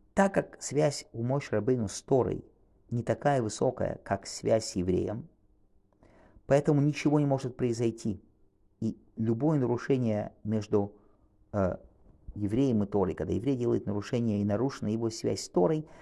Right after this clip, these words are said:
она не затре-, не затрагивает его связь еврея, э,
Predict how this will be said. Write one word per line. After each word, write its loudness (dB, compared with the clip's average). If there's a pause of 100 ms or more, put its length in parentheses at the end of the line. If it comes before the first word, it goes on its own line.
(120)
она 2
не 4
затре-, 0
не 0
затрагивает 2 (380)
его 0
связь 0
еврея, 2 (960)
э, 2